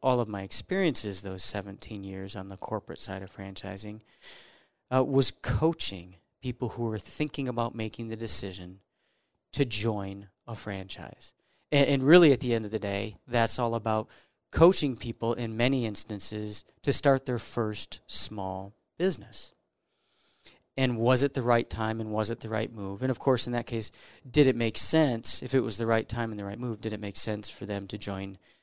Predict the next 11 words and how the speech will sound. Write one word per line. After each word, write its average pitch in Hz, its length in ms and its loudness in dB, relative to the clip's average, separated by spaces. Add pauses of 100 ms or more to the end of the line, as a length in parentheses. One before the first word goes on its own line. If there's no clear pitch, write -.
(140)
that 101 140 0
industry, 120 440 0
the 90 140 -8
home 120 200 -6
care 92 220 -10
industry? - 480 -12 (1300)
And 139 120 6
I 147 100 8
found 135 340 6
that 131 120 8
I 117 220 6